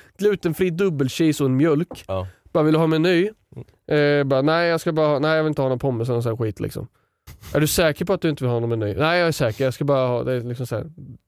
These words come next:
Speaker 1: äta i bilen mat. Jag vill inte ha någon jävla pommes och sås."
Speaker 2: Ja.
Speaker 1: Och, men då, då tittade jag när hon skrev i det här. Hon försökte ju bara göra mig en tjänst.
Speaker 2: Ja.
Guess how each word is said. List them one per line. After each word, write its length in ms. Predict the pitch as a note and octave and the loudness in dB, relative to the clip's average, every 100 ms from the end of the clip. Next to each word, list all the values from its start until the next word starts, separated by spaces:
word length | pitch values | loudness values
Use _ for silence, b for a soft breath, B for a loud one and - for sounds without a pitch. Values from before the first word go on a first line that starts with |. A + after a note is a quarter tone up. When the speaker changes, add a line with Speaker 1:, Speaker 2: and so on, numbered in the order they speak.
| - C#3 | -6 -4
Speaker 1:
äta 200 | A#2 B2 | -2 0
i 40 | A#2+ | 0
bilen 400 | D3 C3+ G#2+ G#2+ | 0 0 -2 -2
mat. 220 | C#3 D3+ | -2 -2
Jag 80 | C3 | -4
vill 60 | C3+ | -6
inte 100 | B2+ | -4
ha 100 | A#2 | -4
någon 120 | A#2 | -4
jävla 160 | A2 | -6
pommes 540 | G#2 C#3+ C3+ G#2+ A2 - | -6 -6 -4 -4 -4 -4
och 120 | A#2 | -4
sås." 180 | - A#2+ A2 G2+ | -6 -4 -4 -4
Speaker 2:
Ja. 60 | A#2 | -6
Speaker 1:
Och, 40 | B B B B B B B _ _ | B B B B B B B _ _
men 100 | D3 | 0
då, 300 | D#3+ F3+ D3+ - _ _ _ - | 2 2 0 -4 _ _ _ -4
då 80 | F#3 | -2
tittade 360 | - G#3 - | -2 -2 0
jag 60 | F3 | 2
när 60 | |
hon 80 | G3 | 2
skrev 240 | F3 F3+ E3 | 2 2 2
i 120 | G#3 | 2
det 100 | F3+ | 2
här. 120 | A#2 | 2
Hon 140 | B2 E3 | 2 0
försökte 280 | F#3 D#3+ | -2 0
ju 40 | F3+ | 0
bara 160 | D#3 | 2
göra 280 | C#3+ C3 A2 | 4 4 2
mig 180 | A2+ A2 | 0 -2
en 80 | G#2 | -2
tjänst. 360 | - C#3 A2 A#2+ | 0 -2 -2 -2
Speaker 2:
Ja. 260 | G#2 G2+ | -2 -4